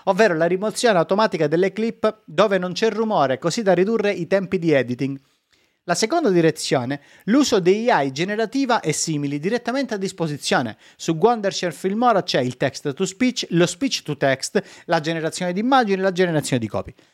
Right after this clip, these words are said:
Il modello di business è chiaro, tu compri il software, poi molte di queste funzioni sono incluse, altre hai un limite giornaliero o mensile. Oggi ci sono molte app per fare singolarmente una serie di queste cose. Io ho smesso di usarle,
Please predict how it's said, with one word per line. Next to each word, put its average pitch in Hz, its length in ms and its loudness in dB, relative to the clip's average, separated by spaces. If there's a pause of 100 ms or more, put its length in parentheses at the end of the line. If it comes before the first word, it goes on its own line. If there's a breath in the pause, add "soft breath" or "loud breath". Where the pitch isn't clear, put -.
(200 soft breath)
Il 185 140 2
modello 240 280 2
di 190 120 -2
business 180 460 -6
è 165 200 -2
chiaro, 151 520 2 (100)
tu 220 80 -2
compri 165 340 0
il 262 100 -2
software, 135 520 -2
poi 143 260 0 (100)
molte 156 280 0
di 139 120 -4
queste 139 260 -4
funzioni 131 400 -4
sono 247 180 -10
incluse, 156 480 -4 (280 loud breath)
altre 196 400 0
hai 147 140 2
un 156 100 -2
limite 143 320 0
giornaliero 139 640 -2
o 143 100 0
mensile. 135 540 0 (640)
Oggi 180 260 0
ci 165 160 -6
sono 175 180 -2
molte 180 400 2
app 143 360 2
per 127 140 -4
fare 147 220 0
singolarmente 170 960 -2 (280 loud breath)
una 175 180 0
serie 175 240 2
di 135 100 -4
queste 127 300 -6
cose. 107 300 -8
Io 247 180 2
ho 233 40 0
smesso - 360 -2
di 160 80 -2
usarle, 135 580 0